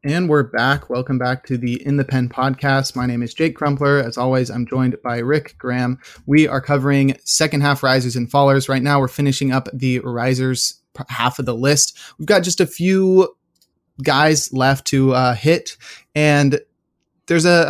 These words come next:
a couple setup guys that I put in there because they've just been really solid all year long, but also they, they've sort of had the roller coaster year, uh, especially for A J Minter, who I wrote up a little bit in one of my reliever ranks recently.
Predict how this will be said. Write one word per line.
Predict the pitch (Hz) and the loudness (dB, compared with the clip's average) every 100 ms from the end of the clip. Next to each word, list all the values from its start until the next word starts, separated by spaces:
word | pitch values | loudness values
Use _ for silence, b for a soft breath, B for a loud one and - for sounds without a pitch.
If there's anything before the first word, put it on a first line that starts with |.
| 170 | 2
a | |
couple | 196 202 214 196 185 165 - _ _ | 0 2 4 4 2 -2 -10 _ _
setup | - 165 139 - | 0 2 2 2
guys | 117 120 | 0 0
that | 127 | 0
I | 127 | -2
put | 127 135 | 0 -2
in | 131 131 | 2 2
there | 127 123 123 B B | 2 -2 -4 B B
because | - 131 135 131 123 - 156 | -4 0 2 2 2 0 2
they've | 156 | 2
just | 143 156 - | 4 0 2
been | 160 156 151 160 - _ _ - | 2 2 2 0 -2 _ _ 2
really | 165 165 | 4 4
solid | - 151 147 | 4 2 4
all | 135 | 4
year | 147 151 | 4 2
long, | 131 120 160 185 | 2 2 2 2
but | 147 | 2
also | 147 160 165 | 2 2 0
they, | 160 160 | 0 0
they've | 165 151 | 0 -2
sort | 180 180 | 0 0
of | 165 | 0
had | 170 165 156 | 0 0 2
the | 156 156 | 2 2
roller | 139 139 139 | 2 0 0
coaster | 139 135 - 131 | 0 -2 -2 -2
year, | 117 127 123 120 B B B | 0 0 0 -4 B B B
uh, | - 131 123 | -4 -2 0
especially | 120 - 165 - 143 | -2 0 2 4 2
for | 147 135 | 2 0
A | 139 135 | 2 2
J | 135 | 2
Minter, | 120 127 131 131 120 | 2 2 0 0 -2
who | 123 | -2
I | 123 120 | -2 0
wrote | 127 127 | 0 0
up | 127 127 | 0 -2
a | |
little | 117 123 123 | -4 -2 -2
bit | 123 120 - | -4 -4 -4
in | 123 117 117 _ _ _ | -4 -4 -6 _ _ _
one | 135 127 | -2 0
of | |
my | 120 | -2
reliever | 120 117 127 123 120 | -4 -2 -2 -2 -2
ranks | 120 120 - | -4 -6 -8
recently. | 123 131 - 131 120 120 | -2 0 0 -6 -6 -8